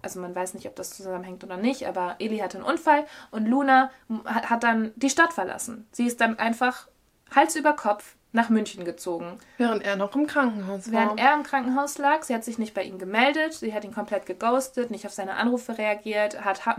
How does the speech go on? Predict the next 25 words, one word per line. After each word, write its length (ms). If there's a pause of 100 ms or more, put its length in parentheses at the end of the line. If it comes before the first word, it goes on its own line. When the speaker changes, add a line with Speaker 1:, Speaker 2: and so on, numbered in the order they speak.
(120)
Speaker 1:
äh, 180
Mün-, 220 (360)
hat 220
Hamburg 260
komplett 320
hinter 240
sich 200
gelassen. 460 (400)
Und 260
die 60
Story 360
spielt 200
jetzt 220
ein 180
Jahr 140
später, 560 (640)
wo 240
sie 280
halt 160
wieder 220
zurück 340
nach 200
Hamburg 260
kommt. 360 (300)
Speaker 2:
Mhm. 380